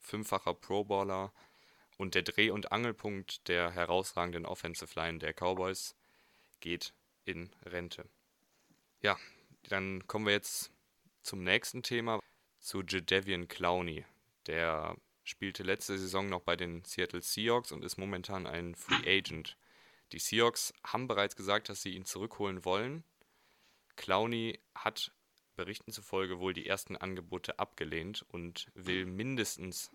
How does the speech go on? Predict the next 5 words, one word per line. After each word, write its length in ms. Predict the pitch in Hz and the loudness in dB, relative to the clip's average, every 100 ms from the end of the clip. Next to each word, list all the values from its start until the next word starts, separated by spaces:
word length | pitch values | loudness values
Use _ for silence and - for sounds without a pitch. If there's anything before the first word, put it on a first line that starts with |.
| - | -12
zwanzig 560 | - 98 123 - 110 | 0 0 0 -4 -6
Millionen 600 | 98 95 95 95 98 95 101 _ _ _ _ _ _ | -4 -2 0 0 -2 -6 -12 _ _ _ _ _ _
Dollar 320 | - 78 - - | -2 -2 -4 -8
pro 220 | - 85 | -8 -4
Jahr. 320 | 82 78 - | -2 -4 -6